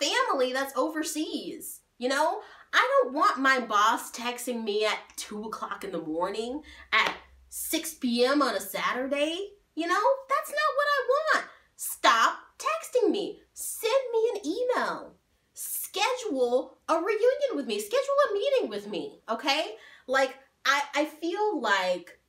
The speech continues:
I had so many groups in WhatsApp at some point between business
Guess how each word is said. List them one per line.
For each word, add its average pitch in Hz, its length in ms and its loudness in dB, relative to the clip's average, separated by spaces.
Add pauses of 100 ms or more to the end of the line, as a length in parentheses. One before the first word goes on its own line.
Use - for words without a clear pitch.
(120)
I 240 140 4
had 240 320 -2
so 370 760 -2
many 285 260 2
groups 214 340 -8
in 202 100 -2
WhatsApp 180 540 -4
at 196 160 -8
some 214 160 -8
point 214 380 -4
between 185 420 -6
business 185 600 -4